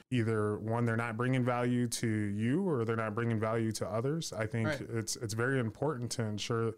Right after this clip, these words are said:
Speaker 1: that you're around someone that i-, is on the same page as you, as well as when it comes to goals.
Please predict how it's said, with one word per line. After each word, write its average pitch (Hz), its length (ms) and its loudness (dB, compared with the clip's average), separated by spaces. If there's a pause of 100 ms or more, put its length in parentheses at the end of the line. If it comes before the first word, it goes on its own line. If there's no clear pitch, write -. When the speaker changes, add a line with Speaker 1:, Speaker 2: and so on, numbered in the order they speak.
(400)
Speaker 1:
that 113 360 2 (360)
you're 131 200 4
around 123 300 4
someone 127 280 4
that 120 200 2
i-, 123 40 4
is 135 420 2
on 123 100 2
the 110 80 0
same 117 240 0
page 123 280 -2
as 101 160 -4
you, 90 200 -8
as 110 120 0
well 156 240 4
as 127 200 2
when 120 180 0
it 117 80 -4
comes 123 240 0
to 127 80 -2
goals. 127 500 -2